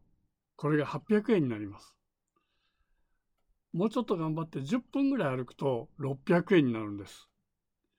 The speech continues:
で、二分ほど歩くところに、二十四時間ではなく、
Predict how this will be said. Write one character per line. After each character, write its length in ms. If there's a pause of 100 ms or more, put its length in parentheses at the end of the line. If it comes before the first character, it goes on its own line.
(380)
で、 320 (640)
二 100
分 240
ほ 160
ど 100
歩 140
く 100
と 120
こ 100
ろ 120
に、 280 (600)
二 180
十 180
四 160
時 140
間 200
で 100
は 120
な 140
く、 180